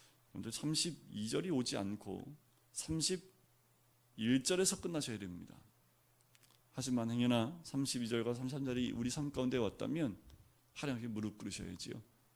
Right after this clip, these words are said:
비옥한 영토, 그건 하나님이 함께 하시면 언제든지 회복할 수 있는 겁니다.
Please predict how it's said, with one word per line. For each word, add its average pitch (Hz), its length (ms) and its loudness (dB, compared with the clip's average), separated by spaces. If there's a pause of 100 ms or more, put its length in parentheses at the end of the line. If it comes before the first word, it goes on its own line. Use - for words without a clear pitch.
(420)
비옥한 135 360 4
영토, 123 480 2 (280)
그건 147 180 0
하나님이 180 440 2
함께 156 280 4
하시면 127 360 2
언제든지 117 440 4
회복할 170 400 -6
수 - 160 -4
있는 110 260 0
겁니다. 90 420 -6